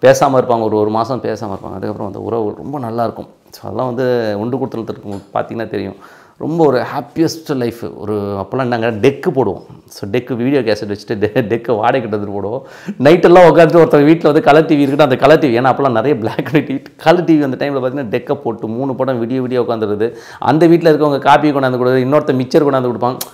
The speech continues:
இதெல்லாம் வந்து ஒரு உறவு முறைகள் வந்து அவ்வளோ நல்லா இருந்தது. அதனால வந்து கொஞ்சம் உறவுகளோடயே இருப்போம் பக்கத்து வீட்டுல, கொஞ்சம் ஜாகிரதையா இருந்துங்க. But அதே நேரத்துல வந்து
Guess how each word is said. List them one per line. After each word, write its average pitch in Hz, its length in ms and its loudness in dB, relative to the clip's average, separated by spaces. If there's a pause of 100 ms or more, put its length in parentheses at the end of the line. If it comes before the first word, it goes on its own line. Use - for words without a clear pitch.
(640)
இதெல்லாம் 208 360 6
வந்து 180 200 6
ஒரு 147 180 4
உறவு 175 240 4
முறைகள் 143 320 2
வந்து 131 160 -2
அவ்வளோ 117 280 0
நல்லா 123 240 0
இருந்தது. 98 360 -4 (480)
அதனால 135 300 -4
வந்து 143 240 -4
கொஞ்சம் 175 360 -2
உறவுகளோடயே 165 380 6
இருப்போம் 143 280 0
பக்கத்து 131 320 -4
வீட்டுல, 175 140 -2
கொஞ்சம் 131 360 2
ஜாகிரதையா 196 120 6
இருந்துங்க. 202 520 4
But - 60 -2
அதே 151 180 2
நேரத்துல 208 240 0
வந்து 160 300 -8